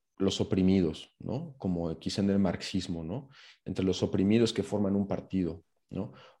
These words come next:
O entre los que son de una raza y únicamente hay una fraternidad entre los que hay una raza, como en el nazismo, ¿no?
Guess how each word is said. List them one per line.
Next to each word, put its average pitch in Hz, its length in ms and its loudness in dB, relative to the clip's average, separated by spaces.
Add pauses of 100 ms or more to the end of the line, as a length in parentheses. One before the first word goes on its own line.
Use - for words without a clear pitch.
O 123 220 10
entre 110 240 4
los 101 120 2
que 110 80 0
son 110 200 2
de 110 60 6
una 110 220 4
raza 104 580 4
y 90 80 -4
únicamente 107 540 2
hay 104 60 4
una 110 200 4
fraternidad 92 540 0
entre 107 160 0
los 92 120 -6
que 101 100 -2
hay 98 60 2
una 95 220 0
raza, 92 380 0
como 85 200 -6
en 85 120 -6
el 87 120 -4
nazismo, 87 500 -6
¿no? - 160 -10